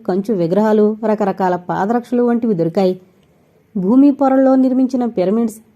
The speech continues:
మహబూబ్ నగర్, కరీంనగర్, రెంటల, పెదగంజాం, గుంటూరులతో పాటు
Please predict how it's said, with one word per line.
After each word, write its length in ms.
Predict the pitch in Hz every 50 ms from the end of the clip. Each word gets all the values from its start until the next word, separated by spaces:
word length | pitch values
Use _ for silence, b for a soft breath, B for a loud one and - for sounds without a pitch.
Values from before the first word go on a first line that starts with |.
| _ - 208
మహబూబ్ 420 | 180 180 214 208 233 254 247 233
నగర్, 360 | 233 226 226 226 226 226 233 233 226 -
కరీంనగర్, 840 | 180 175 202 233 240 240 226 220 214 220 220 226 - - _ _ -
రెంటల, 560 | 185 175 170 190 196 233 220 214 214 214 220 226 - - -
పెదగంజాం, 720 | 180 175 208 214 233 220 220 208 220 220 214 214 208 214 - - 196
గుంటూరులతో 600 | 180 208 233 233 233 262 254 262 254 233 247 233
పాటు 460 | 233 226 202 185 175 214 233 240